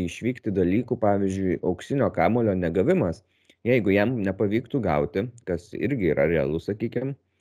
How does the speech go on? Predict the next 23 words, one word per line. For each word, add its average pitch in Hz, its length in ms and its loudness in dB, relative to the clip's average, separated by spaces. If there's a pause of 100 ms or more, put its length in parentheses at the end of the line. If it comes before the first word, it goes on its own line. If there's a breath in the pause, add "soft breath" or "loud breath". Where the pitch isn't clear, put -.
(440 soft breath)
e, 92 100 0 (340)
ir 90 240 2
jisai 127 320 2
būtų 117 320 0
nusivylęs, 107 800 2
sakykim, 104 640 -2 (1800)
na, 175 80 6
sakykim, 170 480 4
jis 165 240 2
manytų, 151 460 4
kad 113 260 4
jeigu 127 400 2
būtų 160 320 2
tokius 160 320 0
sezonus 131 460 0
sužaidęs 117 500 2
Realą 123 380 4
ir 92 100 -8
tiek 95 240 0
laimėjęs 90 560 -2
titulų 78 320 -6
su 95 160 -4
Realu, 104 380 2